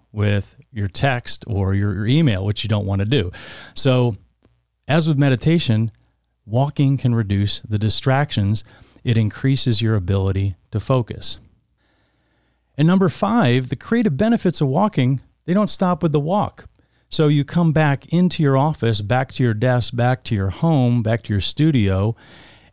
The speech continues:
and the physiological benefits carry over from opening your mind on your walk because you still have the endorphins flowing, the blood flowing, the oxygen flowing, and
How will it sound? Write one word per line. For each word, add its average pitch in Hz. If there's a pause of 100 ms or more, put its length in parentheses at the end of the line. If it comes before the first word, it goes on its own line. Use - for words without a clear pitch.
(220)
and 131
the 110
physiological 143
benefits 139
carry 139
over 101 (1000)
from 127
opening 127
your 123
mind 104
on 123
your 139
walk 180 (420)
because 113
you 113
still 127
have 110 (400)
the 113
endorphins 120
flowing, 123
the 95
blood 120
flowing, 120
the 98
oxygen 110
flowing, 117
and 127